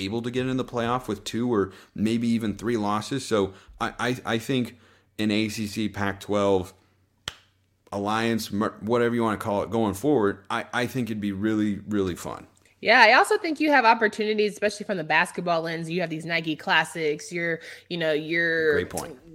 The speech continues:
Speaker 2: you know, different type of classics that they're all trying to dance up these days. And so you certainly could try and bring some of these schools that, you know, have the same sponsorships together and figure out ways to draw crowds and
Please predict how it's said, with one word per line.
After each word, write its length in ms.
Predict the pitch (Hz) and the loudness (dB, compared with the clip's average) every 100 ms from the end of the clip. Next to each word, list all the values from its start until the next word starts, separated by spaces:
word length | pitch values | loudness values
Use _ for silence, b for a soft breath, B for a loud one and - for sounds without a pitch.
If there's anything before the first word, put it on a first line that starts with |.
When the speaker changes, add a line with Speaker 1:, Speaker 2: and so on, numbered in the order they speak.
| - | -16
Speaker 2:
you 120 | - 170 | -6 -4
know, 60 | |
different 340 | 170 190 185 175 | 0 0 -2 0
type 200 | 180 175 | 0 0
of 120 | 160 | -4
classics 480 | - 170 175 185 - | 4 4 4 -2 -2
that 160 | 170 | 0
they're 140 | 175 175 | 2 4
all 140 | 170 | 2
trying 200 | 170 170 | 2 0
to 80 | 156 | 0
dance 340 | 165 170 170 | 0 -4 -2
up 160 | 175 156 | -4 -4
these 180 | 175 165 | -6 -4
days. 320 | 160 165 185 | -2 -2 -4
And 100 | 170 | -6
so 60 | |
you 140 | 160 165 | -6 -4
certainly 320 | - 165 185 | -2 0 0
could 260 | 175 165 160 B B - | -2 -6 -6 B B 2
try 220 | 226 202 | 8 10
and 140 | 196 | 8
bring 180 | 185 190 | 4 2
some 220 | 190 190 | 2 0
of 80 | 190 | 0
these 200 | 180 180 | -2 -4
schools 360 | - 175 185 175 | -6 -6 -4 -2
that, 220 | 170 131 | 0 0
you 40 | 160 | -4
know, 140 | 160 | -6
have 220 | 160 175 | -2 -2
the 100 | 165 | -2
same 220 | - 165 | -6 -6
sponsorships 840 | 170 - 156 170 - 180 - 165 - | -6 -4 -4 -4 -6 -8 -6 -6 -8
together 460 | 180 160 156 185 | -4 0 2 4
and 160 | 175 165 | 2 0
figure 260 | 175 165 170 | -2 2 6
out 220 | 160 127 | 6 4
ways 320 | 156 175 175 | 2 0 -4
to 120 | - | -10
draw 260 | 160 160 156 | -4 0 0
crowds 540 | 160 160 147 170 180 | 0 0 2 2 0
and 120 | 160 | -4